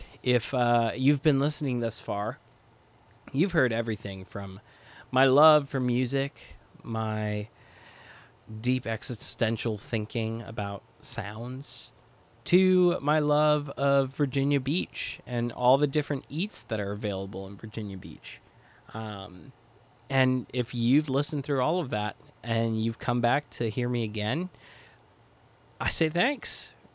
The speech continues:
Thank you. I, I think that that means that you're engaged, and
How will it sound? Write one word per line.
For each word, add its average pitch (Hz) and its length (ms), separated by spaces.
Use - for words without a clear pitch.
Thank 214 260
you. 113 180
I, 123 340
I 123 140
think 143 320
that 135 140
that 143 180
means 143 300
that 143 120
you're 143 280
engaged, 147 680
and 110 460